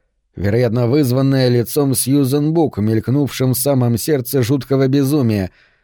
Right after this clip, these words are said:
что всё это как-то связано с рассказом Ники о волне насилия,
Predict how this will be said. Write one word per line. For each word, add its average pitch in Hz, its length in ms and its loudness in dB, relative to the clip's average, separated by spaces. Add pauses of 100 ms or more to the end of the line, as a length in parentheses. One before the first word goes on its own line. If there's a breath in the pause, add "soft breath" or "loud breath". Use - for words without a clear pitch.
(140 soft breath)
что - 280 -10
всё - 260 -4
это 113 260 0
как-то 117 340 -2
связано 123 640 0
с 113 120 -4
рассказом 113 720 0
Ники 156 440 0
о 120 120 0
волне 123 400 2
насилия, 139 680 0